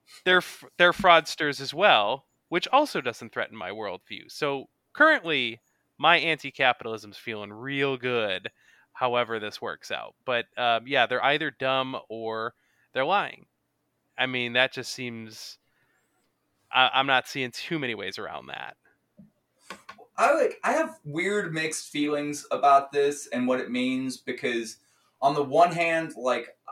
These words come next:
Speaker 2: I, I want to, to believe that there is room for somebody to actually try and make, like, a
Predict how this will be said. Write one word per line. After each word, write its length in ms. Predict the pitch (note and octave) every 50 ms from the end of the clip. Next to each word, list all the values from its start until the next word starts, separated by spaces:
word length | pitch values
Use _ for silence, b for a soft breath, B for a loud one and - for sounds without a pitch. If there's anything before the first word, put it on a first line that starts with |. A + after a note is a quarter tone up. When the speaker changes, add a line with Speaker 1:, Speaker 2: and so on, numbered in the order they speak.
| - _ -
Speaker 2:
I, 140 | B2+ B2 - A#2+
I 120 | A#2+ B2
want 540 | B2 B2 B2+ C3 C3 - - - - - - _ _ _ _ _ _
to, 180 | - - - -
to 160 | - C#3+ C3
believe 560 | - B2 A#2+ A#2+ B2 B2+ B2+ B2+ B2+ A#2+ - - _
that 220 | A#2+ A#2+ A2+ G#2+ - _ _ _ _ _ _ _ _ _ _ _ _ -
there 180 | C3+ B2+ -
is 180 | C3 C3 B2+ A2+
room 360 | A#2 C3 C3+ C#3+ D3 D3 C#3+
for 120 | - C3
somebody 400 | B2+ - - C3+ C3 C3 C3 B2+ B2
to 140 | B2 A#2 -
actually 360 | - A2+ B2+ - - A#2+ A#2
try 240 | - A#2+ A2+ A2+ A#2
and 80 | A2+
make, 200 | A#2 A#2 A#2+ -
like, 140 | A#2+ A#2 -
a 80 | -